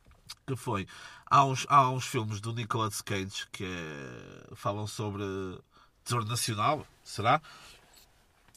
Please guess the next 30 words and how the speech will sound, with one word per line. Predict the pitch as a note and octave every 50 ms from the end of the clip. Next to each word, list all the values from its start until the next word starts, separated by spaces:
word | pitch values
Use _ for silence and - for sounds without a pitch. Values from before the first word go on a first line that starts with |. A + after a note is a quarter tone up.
| - -
Em | C3 C3+
que | A#2+ - D#3
ele | C#3+ C#3+ C#3+
invade | B2+ A#2+ D3 C#3+ C#3 C#3 B2+ A#2+ C3+
o | C#3 C#3 C3+
Capitólio | - D#3+ A#2+ - C3 A#2 - C#3+ C3+ C3+ C3+ C#3 C3+ C3+
e | C#3+ C#3
alguém | C3+ C3 B2+ C3+ C#3 C3 D3 D3+ C#3
fez | - - C#3+ B2
assim | B2+ A#2+ - B2+
um | B2 A#2
Twitter, | - - A2 G#2 E2+ G2+ F#2+ F2+ - - - -
um | A#2+ A#2+
Twitter, | - - A#2 G#2+ G2+ - G#2+ G2+ G2 - _ -
um | A#2 B2
tweet. | B2 - G#3 F#3+ - - - - - - - - - - _ _ _ - - - - - - - - - - - - -
Ah, | - B2 B2+ A#2+ A#2+ A#2+ A#2 A2+ A2 G#2+ G2+ G2+ A2 G#2 G2 F#2 E2+ - - - - -
agora | C#2+ - C3+ C3 C3+ B2+
já | A#2 C3+
não, | C3 B2+ C#3 B2+
já | C#3 F3 F3
não | E3
estou | D#3 - - D#3+
surpreendido | C#3 - - A#2+ C#3 C#3 C3 A2+ A2 G#2+ F#2+ F2+ -
pelo | - A2 G#2 G2+
Nicolas | G2+ G#2+ G2 F#2 - G#2 G2 F#2+ -
Cage | - - F#2+ F#2+ F#2 - - -
ter, | - G2 F#2 F#2
eh, | F2+ E2 D2+ C#2 A#1+ C2 F#2
invadido | G2+ F#2 F#2+ F#2+ F2 F2+ F#2+ F#2 F2